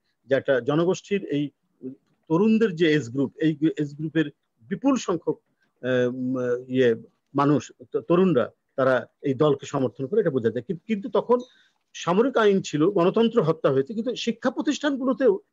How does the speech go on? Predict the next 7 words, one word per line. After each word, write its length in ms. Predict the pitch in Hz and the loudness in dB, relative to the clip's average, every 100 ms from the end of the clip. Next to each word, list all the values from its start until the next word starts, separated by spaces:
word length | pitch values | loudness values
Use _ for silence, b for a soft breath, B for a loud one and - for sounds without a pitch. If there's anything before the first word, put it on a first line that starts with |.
| _ - | _ -4
এক 180 | 170 165 | -4 0
ধরনের, 320 | 190 196 175 - _ _ - | 2 2 0 -4 _ _ -4
আহ, 360 | 135 135 135 | 2 4 2
ইয়ে 180 | 151 190 | 2 2
ছিল, 200 | - 107 101 - _ _ - 117 | 0 -8 -8 -10 _ _ -16 -6
কি 80 | 139 | 0
বলে, 280 | 139 131 | 4 4